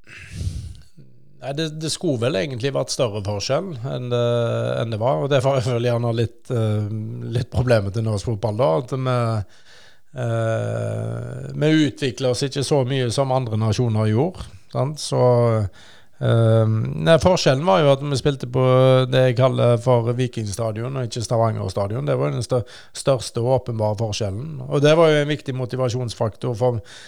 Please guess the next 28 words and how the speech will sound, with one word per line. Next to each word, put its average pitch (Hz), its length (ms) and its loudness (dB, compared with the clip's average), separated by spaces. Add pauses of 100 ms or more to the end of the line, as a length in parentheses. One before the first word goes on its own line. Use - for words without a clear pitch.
(140)
for 127 140 0
meg, 117 240 2
som 135 120 2
var 127 120 4
litt 117 160 -2
sånn 123 340 0
halvskadet, 120 600 2
halvrusten 117 560 -2
når 123 160 -2
jeg 110 100 -6
kom 113 220 -4
til, 117 800 -2
tilbake, 117 400 -4
at 113 160 -6
jeg 117 80 -2
hadde 117 160 -2
veldig 110 240 -4
lyst 117 320 -6
å, 113 100 -2 (1200)
eh, 113 880 -2
å 135 220 2
oppleve 120 280 0
å 107 60 0
spille 120 240 0
på 117 100 0
det 113 120 0
nye 107 180 -2
stadion. 117 480 -2